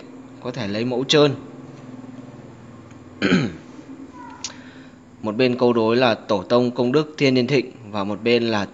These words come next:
Tử hiếu tôn hiền vạn đại vinh. Và đầu trên chúng tôi đục, ờ, Long Hóa Mai và phía dưới cũng vậy, gọi là câu đối Long Hóa đấy.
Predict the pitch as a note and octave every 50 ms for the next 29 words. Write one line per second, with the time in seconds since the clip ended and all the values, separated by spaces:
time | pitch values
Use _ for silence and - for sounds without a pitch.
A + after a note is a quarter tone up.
0 | - - A2+ G2 F#2 G2 G2+ G#2 A2+ A#2+ B2 - C3 B2+ B2 A#2 A2 G#2 G2+ F#2+
1 | G#2+ G#2 G2 G#2 G#2+ - A#2+ C3 D3 D3 C#3 - - - - - - - - _
2 | - - - - - - - A#4+ A#4+ A#4+ - A4+ A4+ - - - G#4+ - _ _
3 | _ _ _ _ _ C4 - C#4 - _ _ _ _ _ - - - - - _
4 | - - - - _ - A2+ G#2+ G#2 G2+ G#2 G2+ G2 - B2+ B2 A#2 A#2+ A#2 A#2
5 | C3+ B2+ B2 A#2+ A#2+ G#2+ - - A2 G#2+ G#2 G#2 G#2 G2+ G2+ G2+ - - - -
6 | - - - - - _ _ - A#2+ B2 A#2+ A#2+ A#2 A#2 A#2+ A#2+ C3+ C#3 C#3 C#3
7 | C3 A#2 - - - - - - - - - G#2+ - - A2+ A2+ A2+ A#2+ A#2+ B2+
8 | C3 C3 C3+ C#3 C#3+ C3+ G#2 - - - _ _ _ _ - - - - - -
9 | - - - - - - - - - - A2 A2 G2+ G#2 G#2+ G#2 - B2 A#2+ A#2
10 | A#2 A#2+ C3 C#3 C3 B2+ A#2 A2+ A2+ A2+ A#2 C3 D3+ F3